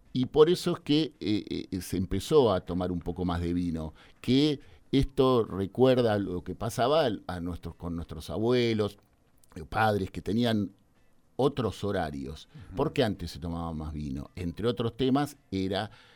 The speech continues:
Speaker 1: eh, y no soy un sociólogo ni me voy a poner con
Speaker 2: Sí,
Speaker 1: esos
Speaker 2: sí, sí.
Speaker 1: temas, ¿no? Pero
Speaker 2: Sí, sí, sí.
Speaker 1: llegaban al mediodía, comían, tomaban vino, descansaban un rato y la jornada continuaba a la tarde. Ahora es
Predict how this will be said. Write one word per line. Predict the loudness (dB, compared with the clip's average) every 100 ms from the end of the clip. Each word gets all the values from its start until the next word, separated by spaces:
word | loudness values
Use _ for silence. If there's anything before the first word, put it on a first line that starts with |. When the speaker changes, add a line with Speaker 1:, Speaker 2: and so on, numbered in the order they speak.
| _ -12
Speaker 1:
eh, | -6 -6 -6 -8 -10
y | -8
no | -8
soy | -6 -6
un | -6
sociólogo | -8 -10 -4 0 0 -2
ni | -6
me | -8
voy | -10
a | -10
poner | -12 -12 -10 -10
con | -12 -8
Speaker 2:
Sí, | -6
Speaker 1:
esos | -4
Speaker 2:
sí, | 0
sí. | 0
Speaker 1:
temas, | 0 -4
¿no? | -6 -8 0
Pero | 4 4 2
Speaker 2:
Sí, | -2 -6
sí, | -6
sí. | -2 0
Speaker 1:
llegaban | 0 2 4 4 4 0 -8 _ _
al | -6 -4
mediodía, | -2 -2 0 4 6 6 6 2 -2 -12 -20 _
comían, | -8 -2 6 6 6 2 -2 -6 -12 _
tomaban | -8 -4 -2 -2
vino, | 0 2 2 -2 -4
descansaban | -8 -8 -8 -8 -4 -4 -2
un | -2 -2
rato | -2 -2 -4 -8 -8 _ _
y | 0 0 -4 _ _
la | -6
jornada | -4 -4 -4 -2 -2
continuaba | -4 -6 -4 -4 -4 -2 -2
a | -4
la | -6
tarde. | -8 -12 -12 -6
Ahora | 2 4
es | 4